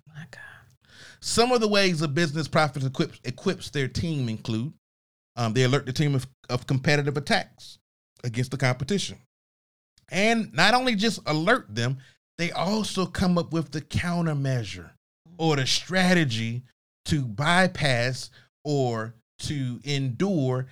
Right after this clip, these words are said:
Speaker 2: the impacts of the attack.
Speaker 1: Mm.
Speaker 2: So either A, they learn, they show the team how to sidestep the attack, or B, how to properly brace themselves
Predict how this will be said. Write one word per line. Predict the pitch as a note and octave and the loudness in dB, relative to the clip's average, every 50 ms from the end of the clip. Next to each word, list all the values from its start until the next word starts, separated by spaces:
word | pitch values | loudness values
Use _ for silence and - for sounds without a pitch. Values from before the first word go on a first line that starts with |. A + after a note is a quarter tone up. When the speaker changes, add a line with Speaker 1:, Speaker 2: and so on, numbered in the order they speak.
| _ _ _ _ _ | _ _ _ _ _
Speaker 2:
the | D3 D3 - _ | -10 -10 -8 _
impacts | - F3 G3 G3+ F#3+ - - - C#3 C3+ C3+ - - - | 0 0 2 2 0 -2 -2 0 0 0 0 -2 -14 -8
of | - C#3+ D3 C#3 B2+ | -4 -4 -2 -2 -2
the | C3 D3 D#3 | -2 -2 -2
attack. | E3 - - - - A#3 - - _ _ - - _ _ _ _ - | -4 -4 -4 -6 -4 -4 -8 -8 _ _ -20 -20 _ _ _ _ -20
Speaker 1:
Mm. | D#3+ D#3+ D#3 D3+ - - - | -20 -20 -20 -20 -20 -20 -2
Speaker 2:
So | - F#3+ F#3 - | 0 0 2 4
either | G#3 G3+ F#3+ D#3+ - - - | 4 4 4 4 0 -2 2
A, | D3 A3 A#3 B3 B3+ B3 - - _ - _ | 2 2 4 2 0 -4 -6 -12 _ -20 _
they | - E3 E3+ F3+ | 0 2 2 4
learn, | F3+ F3+ F3+ D3+ | 4 4 2 2
they | C#3+ E3+ | 0 -2
show | D#3+ - G3+ F#3+ | 2 2 2 2
the | F3 | 2
team | - - G#3+ F3+ E3+ | 2 2 2 4 6
how | F3 D#3+ | 6 6
to | C#3+ C#3 | 4 4
sidestep | C3+ - - - F3 G3+ G#3 A3+ A3 - - - - A3 G#3+ - | 0 -4 0 2 4 4 4 4 2 0 -6 -2 -2 -2 -2 -2
the | E3 G3+ G#3+ | -4 0 0
attack, | G3 F#3+ - A#3 G#3 G#3+ G#3 - - | 0 0 2 0 0 0 -2 -6 -4
or | - D#3+ D3+ C#3+ | -2 0 0 0
B, | C#3 C3+ C#3+ G#3 G#3 F3 D3 D3 D3 - - - - - - _ | -2 -2 -2 0 0 0 0 -4 -6 -10 -14 -20 -20 -20 -16 _
how | - - C#3 | 0 2 2
to | E3+ F3 | 2 0
properly | - - - E3+ E3 D3 C3+ E3+ E3 D#3 C#3+ C3+ C3+ - - - _ _ _ _ _ _ _ _ _ _ _ _ | -4 -4 -4 -4 -4 -4 -4 -4 -2 -2 -4 -4 -8 -12 -20 -20 _ _ _ _ _ _ _ _ _ _ _ _
brace | G#2+ A2+ E3+ G3 A3 A#3+ F#3+ - - | -4 2 4 6 6 6 4 0 0
themselves | - D#3 C#3+ C3 B2+ - - C#3 B2 A#2 A2+ A#2 A2 - | 2 2 2 2 0 0 0 0 0 0 -2 -4 -8 -12